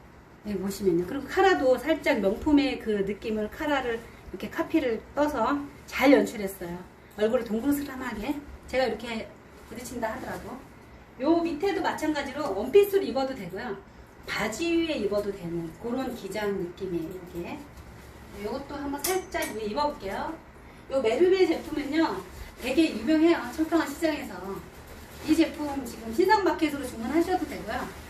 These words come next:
저한테 주문하셔도 돼요. 가격 똑같아요. <laughs> 입어볼게요. 아, 열심히 산다. <laughs> 자, 이게 지금 제가, 어, 메르베 제품의 또 특징이, 어,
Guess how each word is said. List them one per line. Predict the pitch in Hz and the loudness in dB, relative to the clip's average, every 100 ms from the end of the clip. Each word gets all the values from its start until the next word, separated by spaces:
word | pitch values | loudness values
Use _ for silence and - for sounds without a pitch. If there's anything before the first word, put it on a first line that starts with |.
| - - - - | -16 -18 -16 -10
저한테 | 233 247 | -8 -8
주문하셔도 | 220 202 220 247 254 | -8 -8 -8 -8 -10
돼요. | - 175 175 190 - - - - | -10 -10 -10 -10 -12 -10 -2 0
가격 | 208 233 | 0 0
똑같아요. | - 330 320 240 233 - - - - - - | -2 -2 -2 -2 -4 -8 -14 -16 -16 -16 -12
<laughs> | - 330 240 | -4 -2 0
입어볼게요. | 294 254 - 247 294 - - - - - - - - - - - - - - - - - - - | -2 -2 -4 -4 -4 -2 0 0 -2 -8 -12 -12 -12 -12 -10 -10 -8 -10 -10 -14 -18 -18 -16 -2
아, | 277 269 | 0 0
열심히 | 220 233 302 285 | -2 2 2 2
산다. | 233 196 180 - - - - | 0 -2 -2 -2 -8 -12 -10
<laughs> | 202 - - - - - - - - - - - - - | -10 -10 -18 -18 -12 -10 -10 -14 -16 -16 -14 -14 -14 -10
자, | - 202 254 320 - - - - | -6 -2 0 0 -6 -18 -18 -2
이게 | 294 320 349 | 2 6 6
지금 | 330 330 330 277 - | 6 8 6 4 0
제가, | 294 359 359 359 - - | 2 4 4 2 -6 -6
어, | 226 | 0
메르베 | 214 330 381 | 2 4 4
제품의 | 381 381 302 | 4 6 6
또 | 302 - | 4 -4
특징이, | 403 - 415 269 285 - - - - - - - - - - - - - - - - - | -8 -4 -2 0 -2 -2 -6 -16 -20 -20 -20 -20 -20 -20 -20 -20 -20 -20 -20 -20 -16 -2
어, | 214 220 226 - | 4 6 4 0